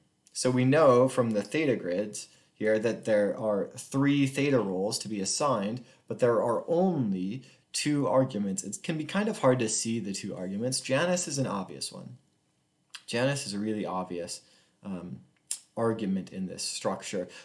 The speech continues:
But there's another one, which is the proposition. And these propositions, uh, um, this isn't my review section, but it could be. These propositions are really hard to spot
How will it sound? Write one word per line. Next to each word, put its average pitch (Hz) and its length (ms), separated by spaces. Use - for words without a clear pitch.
But 131 120
there's 151 160
another 160 380
one, 127 200
which 117 160
is 110 120
the 101 80
proposition. 95 760
And 101 100
these 127 100
propositions, 131 840
uh, 101 560
um, 123 140
this 131 160
isn't 131 200
my 113 120
review 107 340
section, 123 460
but 101 120
it 87 140
could 117 180
be. 131 140
These 120 200
propositions 120 680
are 101 80
really 113 260
hard 101 260
to - 100
spot 95 540